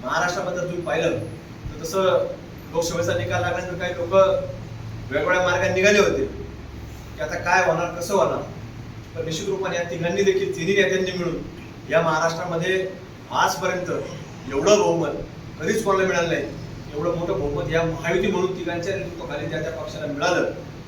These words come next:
आणि आज महायुतीचा झेंडा एवढा सक्षमपणे उभा राहिलेला आहे की कुठलाही व्यक्ती त्याला हलवू शकत नाही. आणि याच्यामध्ये आपण पाहिलं गेलं पाहिजे की सातत्याने काही घटना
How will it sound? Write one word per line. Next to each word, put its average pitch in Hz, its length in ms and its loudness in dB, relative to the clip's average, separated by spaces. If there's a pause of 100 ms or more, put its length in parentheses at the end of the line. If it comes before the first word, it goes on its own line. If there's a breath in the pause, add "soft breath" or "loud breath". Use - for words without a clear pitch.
(200)
आणि 160 120 -4
आज 160 300 2 (640)
महायुतीचा 208 440 0
झेंडा - 300 6 (540)
एवढा 180 240 2
सक्षमपणे 214 520 2
उभा 190 200 8
राहिलेला 165 260 4
आहे 165 120 0
की - 720 -14
कुठलाही 175 320 2
व्यक्ती 185 220 0
त्याला 175 140 -4
हलवू 165 160 -4
शकत 175 320 -6
नाही. - 160 -14 (540)
आणि 143 100 -12
याच्यामध्ये 185 360 -2
आपण 196 240 -2
पाहिलं 196 240 4
गेलं 185 240 6
पाहिजे - 200 -2
की - 100 -10
सातत्याने 202 520 -4
काही 202 160 2
घटना 180 380 -2